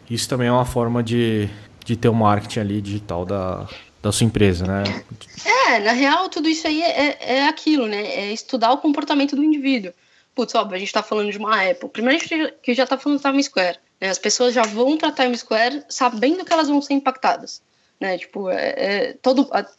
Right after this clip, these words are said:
Speaker 2: até por isso todas as, as marcas, as empresas querem estar ali, né? E é uma bica pra tá ali, né?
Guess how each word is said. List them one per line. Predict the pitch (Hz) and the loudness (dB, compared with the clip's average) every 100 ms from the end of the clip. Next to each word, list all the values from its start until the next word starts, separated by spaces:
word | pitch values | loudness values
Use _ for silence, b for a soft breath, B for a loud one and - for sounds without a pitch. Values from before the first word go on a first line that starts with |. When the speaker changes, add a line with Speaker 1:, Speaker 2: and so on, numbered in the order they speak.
| - | -6
Speaker 2:
até | 202 226 | -2 0
por | 240 | 0
isso | 254 - | 0 0
todas | 254 254 | 0 2
as, | 285 247 - | 0 0 0
as | 214 220 | 0 2
marcas, | 208 240 262 226 | 2 2 0 -4
as | 220 | -4
empresas | 220 226 233 - | -4 -4 -4 -2
querem | 214 240 285 | 0 2 2
estar | 269 240 233 | 2 2 2
ali, | 208 202 180 | 0 -6 -12
né? | - 190 185 | -12 -12 -10
E | 240 | -8
é | 196 | -6
uma | 247 240 214 _ | -2 -2 -4 _
bica | 185 247 240 - 180 | 2 4 4 -2 -6
pra | - 175 | -2 -2
tá | 165 185 | 0 0
ali, | 180 175 | -2 -2
né? | 180 | -6